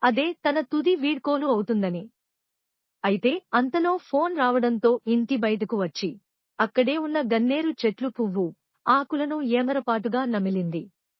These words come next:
వెంటనే ఊసేసింది కూడా. ఇక సూర్య సురేంద్రన్ విదేశీ ప్రయాణం మొదలయ్యింది.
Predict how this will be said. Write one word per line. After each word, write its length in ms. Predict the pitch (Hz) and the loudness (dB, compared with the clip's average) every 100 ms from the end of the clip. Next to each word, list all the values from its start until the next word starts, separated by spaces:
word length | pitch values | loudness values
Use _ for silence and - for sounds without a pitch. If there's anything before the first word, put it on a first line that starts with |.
| _ _ _ _ _ _ | _ _ _ _ _ _
వెంటనే 440 | 202 247 285 349 359 - | 0 0 2 -2 -2 0
ఊసేసింది 640 | 247 247 269 - 247 226 | 0 0 -2 0 -2 0
కూడా. 260 | 214 175 151 - _ _ _ | -2 -2 -4 -10 _ _ _
ఇక 220 | 320 302 339 | -4 0 -2
సూర్య 380 | - 330 359 392 | 0 0 2 0
సురేంద్రన్ 600 | 359 269 247 269 277 285 294 | -2 0 0 0 0 -2 -2
విదేశీ 460 | 226 226 277 - | -2 -2 -2 -2
ప్రయాణం 480 | 294 214 226 240 262 240 | -2 0 0 0 -2 -2
మొదలయ్యింది. 600 | 208 220 233 190 180 170 | -2 0 0 0 -2 -4